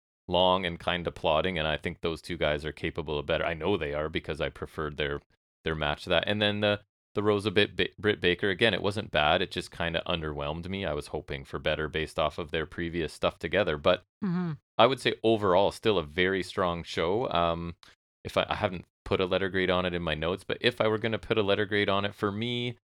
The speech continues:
Speaker 1: it falls short of an A level show, but not by much. So I think I would give it a B plus. Like, I, I was pretty much entertained throughout. There was times in the dog collar match where I was like, "God, can we just move on and <laughs> get this over with?"
Speaker 2: Mm-hmm.
Speaker 1: But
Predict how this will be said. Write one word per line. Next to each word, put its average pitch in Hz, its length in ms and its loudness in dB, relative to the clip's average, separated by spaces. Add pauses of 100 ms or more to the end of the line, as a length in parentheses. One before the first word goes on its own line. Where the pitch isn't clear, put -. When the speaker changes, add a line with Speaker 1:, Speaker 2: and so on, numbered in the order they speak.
(260)
Speaker 1:
it 120 140 0
falls 120 380 2
short 101 500 -2
of 107 140 2
an 110 200 2
A 113 420 2
level 104 400 0
show, 110 320 0
but 117 160 2
not 107 220 4
by 104 120 4
much. 87 420 -2
So - 180 -6
I 98 80 6
think - 200 -8
I - 100 2
would 107 140 0
give 95 160 -2
it 92 80 2
a 73 60 0
B 80 180 -6
plus. 82 440 0
Like, 78 200 -2 (600)
I, 202 160 6 (180)
I 101 100 6
was 101 140 0
pretty 120 320 -2
much 131 260 -2
entertained 90 520 -2
throughout. 78 400 0
There 87 80 -2
was 85 160 -4
times 104 320 -2
in 98 80 -6
the 87 40 -6
dog 82 300 2
collar 82 240 2
match 76 320 -2
where 80 100 2
I 76 80 4
was 73 140 -2
like, 73 140 -10
"God, 82 340 -4
can 80 160 -10
we 73 80 -4
just 82 440 -2
move 78 200 -6
on 76 240 -2
and 76 100 -6
<laughs> - 60 -18
get 135 160 2
this 87 160 -6
over 82 240 -4
with?" 110 180 0
Speaker 2:
Mm-hmm. 107 120 -4
Speaker 1:
But 92 200 4